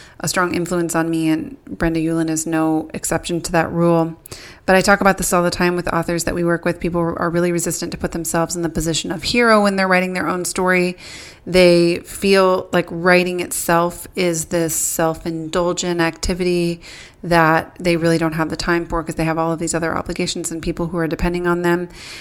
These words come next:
And they worry about centering themselves too much in the story or talking too much about themselves. They worry their story isn't interesting or all that important. And what I try to convince them of is exactly what Brenda Ullin is saying in this passage, which is the only interesting thing in the world is what you feel,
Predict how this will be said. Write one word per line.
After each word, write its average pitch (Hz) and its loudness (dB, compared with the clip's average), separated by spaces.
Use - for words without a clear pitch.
And 185 2
they 185 2
worry 175 2
about 165 0
centering 170 -2
themselves 165 -6
too - -10
much 170 -4
in 180 -10
the 180 -10
story 180 -2
or 165 0
talking 170 -8
too 190 -8
much 190 -6
about - -4
themselves. 170 -2
They - -4
worry 175 -2
their 175 -6
story 170 0
isn't 175 -8
interesting 196 -6
or - 0
all 180 4
that 170 4
important. 180 -4
And 185 2
what 185 4
I 180 6
try 175 4
to 180 0
convince 170 -2
them 170 -2
of 165 0
is 160 -2
exactly 165 -2
what 165 0
Brenda 165 -2
Ullin 165 -2
is 156 -4
saying 160 -2
in 160 0
this 156 -2
passage, 165 -4
which 185 -8
is 156 -4
the 180 -8
only 175 -2
interesting 156 -6
thing 165 -6
in 160 -8
the 165 -4
world 175 -2
is - -8
what 170 -4
you 175 -2
feel, 175 0